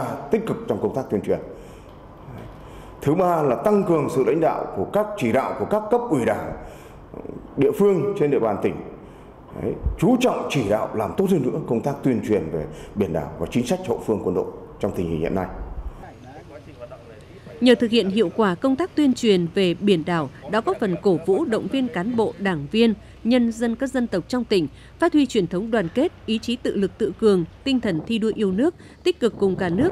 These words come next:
Speaker 2: thực hiện thắng lợi nhiệm vụ bảo vệ vững chắc chủ quyền, quyền chủ quyền biển đảo, thềm lục địa của Tổ quốc. Đặc biệt góp phần đẩy mạnh, củng cố, tăng cường mối quan hệ gắn kết trong công tác phối hợp tuyên truyền giữa Ban tuyên giáo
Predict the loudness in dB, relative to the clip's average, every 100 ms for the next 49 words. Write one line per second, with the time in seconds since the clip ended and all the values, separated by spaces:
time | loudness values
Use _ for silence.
0 | 0 0 0 -2 -2 -2 -2 0 0 0
1 | 0 0 0 -2 -2 -4 -2 -2 -2 -4
2 | -2 0 4 4 2 -4 -10 -14 -2 4
3 | 4 4 0 0 2 0 2 2 2 0
4 | -2 -8 -2 0 2 4 2 2 2 2
5 | -2 -2 2 2 2 -4 -6 -8 -8 -2
6 | 0 2 0 0 0 0 0 0 0 2
7 | 0 -2 0 2 2 4 2 2 0 -2
8 | 2 0 0 0 -2 -2 -4 -4 -6 -4
9 | -2 -2 -2 -6 -4 -4 -6 -6 -4 -2
10 | -4 -4 -4 -2 2 2 0 -8 -20 -14
11 | -8 -4 -4 -2 -4 -2 -2 -2 -2 -4
12 | -2